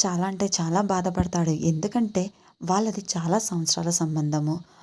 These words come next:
వారు చాలా సంవత్సరాలుగా కలిసి ఒకే జైల్లో ఉంటున్నారు. అందుకని వీరయ్య చాలా ఏడుస్తారు. "ఇదంతా నా వల్లే," అని అనుకుంటూ తను పూర్తిగా మాట్లాడడమే మానేస్తాడు. మరుసటి రోజు రహీం కూడా చాలా అనారోగ్యానికి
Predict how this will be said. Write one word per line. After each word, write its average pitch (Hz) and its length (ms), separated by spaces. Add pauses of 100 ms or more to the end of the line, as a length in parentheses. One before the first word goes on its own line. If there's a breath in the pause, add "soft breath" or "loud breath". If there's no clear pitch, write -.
(120)
వారు 214 160
చాలా 185 380
సంవత్సరాలుగా 202 580
కలిసి 170 400
ఒకే 185 300
జైల్లో 180 420
ఉంటున్నారు. 160 580 (400 loud breath)
అందుకని 220 480
వీరయ్య 175 380 (140)
చాలా 165 180
ఏడుస్తారు. 165 680 (360 loud breath)
"ఇదంతా 202 380
నా 185 240
వల్లే," 185 440
అని 190 200
అనుకుంటూ 180 540 (400 loud breath)
తను 240 180
పూర్తిగా 190 480
మాట్లాడడమే 175 680
మానేస్తాడు. 165 760 (360 loud breath)
మరుసటి 160 400
రోజు 202 340 (320 soft breath)
రహీం 170 300
కూడా 175 380 (320 loud breath)
చాలా 165 220
అనారోగ్యానికి 175 720